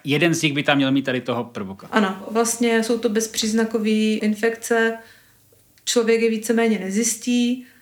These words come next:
Speaker 2: a jak se teď zjišťuje, ten výzkum, který se zabývá tou spoluprací s tím střevním mikrobiomem, tak se zjišťuje, že je to celkem podstatná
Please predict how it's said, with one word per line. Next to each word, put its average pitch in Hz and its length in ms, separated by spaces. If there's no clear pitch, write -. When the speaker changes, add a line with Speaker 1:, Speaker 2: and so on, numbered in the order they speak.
Speaker 2:
a 214 220
jak 208 200
se 226 100
teď 214 160
zjišťuje, 220 600
ten 220 180
výzkum, 208 360
který 220 240
se 214 120
zabývá 214 520
tou 233 140
spoluprací 226 600
s - 80
tím 220 140
střevním 214 440
mikrobiomem, 214 680
tak 208 240
se 208 200
zjišťuje, 208 400
že 214 80
je 208 80
to 208 380
celkem 208 380
podstatná 196 720